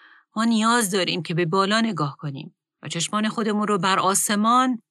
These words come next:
و اتفاقاتی که در آنجا می‌افته متمرکز کنیم.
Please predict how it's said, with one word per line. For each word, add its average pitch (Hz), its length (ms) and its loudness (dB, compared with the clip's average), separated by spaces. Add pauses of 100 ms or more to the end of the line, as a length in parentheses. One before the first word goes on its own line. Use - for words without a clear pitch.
و 185 80 -2
اتفاقاتی 190 680 0
که 202 120 -4
در 185 220 0
آنجا 202 380 0
می‌افته 214 560 0
متمرکز 160 720 -2
کنیم. - 340 -14